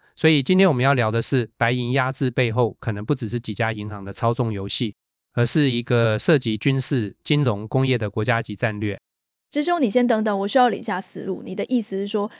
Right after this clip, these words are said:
Speaker 2: 白银价格被压制，背后有政府的影子？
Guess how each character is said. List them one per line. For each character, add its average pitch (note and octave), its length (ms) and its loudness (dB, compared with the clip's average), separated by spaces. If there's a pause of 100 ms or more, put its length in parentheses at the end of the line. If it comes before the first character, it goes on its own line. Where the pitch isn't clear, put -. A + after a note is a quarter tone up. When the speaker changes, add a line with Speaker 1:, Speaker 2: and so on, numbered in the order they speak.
(160)
Speaker 2:
白 A3+ 160 2
银 B3+ 240 2
价 G#3+ 240 0
格 F3+ 180 -6
被 G#3+ 200 0
压 G3 220 -4
制， - 320 -10 (560)
背 C4+ 160 6
后 B3 220 2
有 - 100 -4
政 A3+ 220 0
府 - 140 -12
的 - 100 -14
影 - 200 -16
子？ - 200 -20